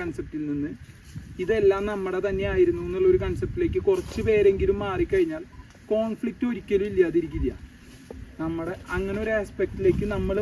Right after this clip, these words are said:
മാറുക എന്നുള്ളത് മാത്രമേ ഉള്ളൂ. അതിൻ്റെ എക്സാമ്പിളാണ് ഞാൻ പറഞ്ഞത്. ഇപ്പം നമ്മുടെ കള്ളിച്ചിത്ര കോളനിയിൽ അന്ന് കാലത്ത് അവർ താമസിച്ചിരുന്നേ, അന്ന് ഇവിടെ വൈൽഡ് അനിമൽസ് ഇല്ലാതിരുന്നിട്ടില്ല.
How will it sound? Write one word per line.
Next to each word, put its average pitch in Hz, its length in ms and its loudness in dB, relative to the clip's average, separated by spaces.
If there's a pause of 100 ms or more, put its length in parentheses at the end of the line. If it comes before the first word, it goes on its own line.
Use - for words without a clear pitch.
മാറുക 196 260 2
എന്നുള്ളത് 196 360 0
മാത്രമേ 190 300 0
ഉള്ളൂ. 131 140 0 (520)
അതിൻ്റെ 196 280 0
എക്സാമ്പിളാണ് 202 520 0
ഞാൻ 190 140 -4
പറഞ്ഞത്. 170 280 -2
ഇപ്പം 196 220 2
നമ്മുടെ 190 280 -2 (100)
കള്ളിച്ചിത്ര 190 500 2 (120)
കോളനിയിൽ 175 520 0 (320)
അന്ന് 185 300 2
കാലത്ത് 202 360 2
അവർ 185 100 8 (120)
താമസിച്ചിരുന്നേ, 175 560 0 (800)
അന്ന് 180 240 -2
ഇവിടെ 202 220 4
വൈൽഡ് 196 280 0
അനിമൽസ് 190 360 -2
ഇല്ലാതിരുന്നിട്ടില്ല. 196 720 0